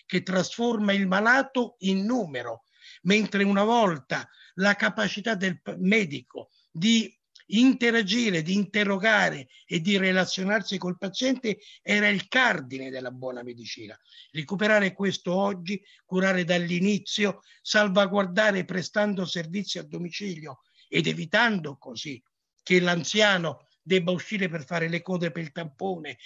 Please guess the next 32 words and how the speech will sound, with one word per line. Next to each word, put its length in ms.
debba 260
uscire 320
per 160
fare 220
le 100
code 320
in 140
farmacia 840
o 140
per 220
doversi, 580
eh, 240
recare 500
al 160
pronto 400
soccorso. 800
Perché, 520
vediamo 400
di 100
capirci, 640
è 100
una 180
delle 200
prime 280
lezioni 640
che 280
ho 260
imparato 720
quando 680
quarantacinque 920
anni 200
fa 320